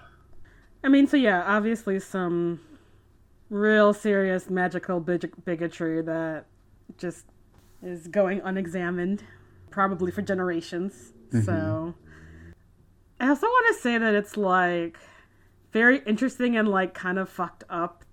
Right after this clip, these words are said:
Speaker 1: that Baz's family just, like, left him to, like,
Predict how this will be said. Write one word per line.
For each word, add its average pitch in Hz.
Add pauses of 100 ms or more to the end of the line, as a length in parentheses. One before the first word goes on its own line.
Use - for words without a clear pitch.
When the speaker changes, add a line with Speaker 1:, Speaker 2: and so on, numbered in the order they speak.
(100)
Speaker 1:
that 165 (600)
Baz's 202
family 202
just, 202
like, 190
left 156
him 202 (800)
to, 202
like, 175